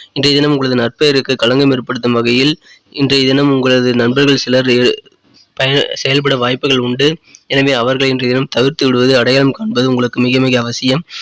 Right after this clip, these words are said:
அதற்காகவே இன்றைய தினம் உங்களை சுற்றி இருப்பவர்களை நீங்கள் கண்டிப்பாக கவனத்துடன் கண்காணிக்க வேண்டியது அவசியம்.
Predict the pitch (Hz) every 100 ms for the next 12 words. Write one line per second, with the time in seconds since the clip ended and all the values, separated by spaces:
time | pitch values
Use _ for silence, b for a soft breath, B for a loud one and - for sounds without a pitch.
0 | B - 135 139 135 135 139 135 120 127
1 | 131 123 113 123 - 127 123 120 131 123
2 | 117 127 117 123 123 123 127 135 131 117
3 | 131 127 123 127 147 B B B - 127
4 | 131 135 120 123 123 127 120 117 117 123
5 | 123